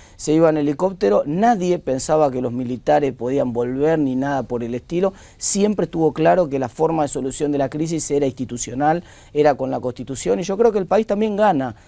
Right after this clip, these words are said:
la democracia gana cuando aprendemos que no hay uno todopoderoso que no puede correrse, digamos. En una circunstancia determinada, eh, eh, cualquier persona es prescindible y tiene que estar dispuesta a dar un paso al costado. Eso no quiere decir,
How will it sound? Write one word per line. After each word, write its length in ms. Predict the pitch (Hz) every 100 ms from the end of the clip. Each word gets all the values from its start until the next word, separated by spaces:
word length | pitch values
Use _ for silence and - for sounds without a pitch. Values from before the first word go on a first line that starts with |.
| -
la 100 | -
democracia 560 | 143 139 151 196 - 170
gana 280 | 202 196 117
cuando 280 | 131 131 131
aprendemos 480 | 135 135 160 175
que 320 | - 151 165 180 - -
no 160 | 156 180
hay 160 | 160
uno 200 | 143 147
todopoderoso 1040 | 139 147 143 147 139 139 143 170 - 147 131
que 360 | 131 131 120
no 180 | 135 143
puede 260 | 143 143 135
correrse, 560 | 139 139 123 117 -
digamos. 400 | 120 127 131 -
En 80 | 208
una 120 | 226
circunstancia 720 | 202 196 202 185 208 196 185 - - -
determinada, 800 | - 151 160 160 180 220 226 226
eh, 60 | 165
eh, 600 | 127 151 147 - 160 156 175 -
cualquier 360 | 180 180 233
persona 520 | 202 180 208 214 202 -
es 120 | 175
prescindible 800 | - 160 - 165 185 220 220 233 - - -
y 120 | - 143
tiene 240 | 175 180
que 80 | 151
estar 200 | 175 165
dispuesta 420 | 151 - 165 151
a 20 |
dar 100 | 151
un 100 | 151
paso 240 | 143 156 147
al 60 |
costado. 140 | 139 135 170 131 - - -
Eso 300 | 202 214 240
no 160 | 214 180
quiere 200 | 196 180
decir, 440 | 151 - 208 247